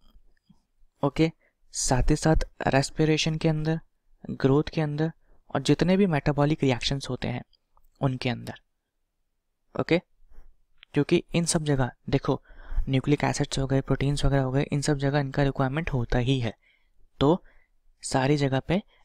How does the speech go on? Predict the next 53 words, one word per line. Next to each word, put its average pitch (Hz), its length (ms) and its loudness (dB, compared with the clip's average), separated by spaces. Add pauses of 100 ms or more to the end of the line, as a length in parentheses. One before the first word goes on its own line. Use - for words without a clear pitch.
नाइट्रोजन 131 340 0
का 147 120 0
रिक्वायरमेंट 139 440 -2
होता - 240 -6
है। - 160 -8
और 165 60 -2
देखो 208 160 4
ये 170 220 6
इतना 185 220 0
तो 202 100 2
ठीक 131 220 -2
है, - 140 -8 (500)
इंपॉर्टेंट 165 520 2
यहाँ 185 160 4
पे 190 140 2
क्या 170 180 0
है 147 260 0 (420)
कि 202 100 2
नाइट्रोजन 160 480 2
की 208 120 6
डेफिशिएंसी 151 520 0
सिम्टम्स 135 440 -2
क्या 117 140 -2
होते - 240 -10
हैं। - 60 -10 (560)
नीचे 135 280 4
हम 190 140 4
एक - 160 -4 (160)
टॉपिक 165 260 2
पढ़ेंगे 160 380 2
जहाँ 147 160 2
पे 156 120 0
सिम्टम्स 151 420 -2
की 165 80 -4
बात 147 260 -2
होगी, 139 260 0 (360)
लेकिन 160 220 4
वहाँ 190 100 4
पे 196 80 2
basically 180 460 2
कंबाइंड 151 380 0
सिम्टम्स 156 360 -2
कह 131 140 0
देंगे 127 220 -4
कि 160 120 0
हाँ 139 160 2
भाई 160 180 2 (460)
अगर - 220 4
मिनरल 170 320 0
एलिमेंट्स 175 340 0
की 175 100 -2
डेफिशिएंसी 170 460 0
हुई 196 220 2